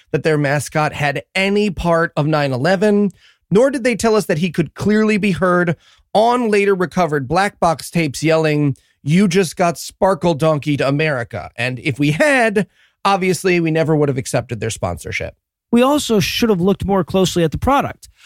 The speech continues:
Speaker 2: I'll admit that we were swept away by Sparkle Donkey's tequila's fantastic taste and delicious mouthfeel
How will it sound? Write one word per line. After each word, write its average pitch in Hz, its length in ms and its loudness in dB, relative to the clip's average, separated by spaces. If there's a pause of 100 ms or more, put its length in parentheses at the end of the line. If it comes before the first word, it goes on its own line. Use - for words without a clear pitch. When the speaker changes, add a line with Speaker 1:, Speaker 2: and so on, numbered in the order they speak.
(140)
Speaker 2:
I'll 339 140 2
admit 226 380 -2
that 131 160 -4
we 190 160 2
were 170 120 0
swept 190 440 -2
away 180 300 2
by 151 120 -2
Sparkle 180 380 -2
Donkey's 165 340 0
tequila's 175 460 0
fantastic 170 680 -2
taste 202 240 0
and 143 80 -2
delicious 147 440 0
mouthfeel 214 440 0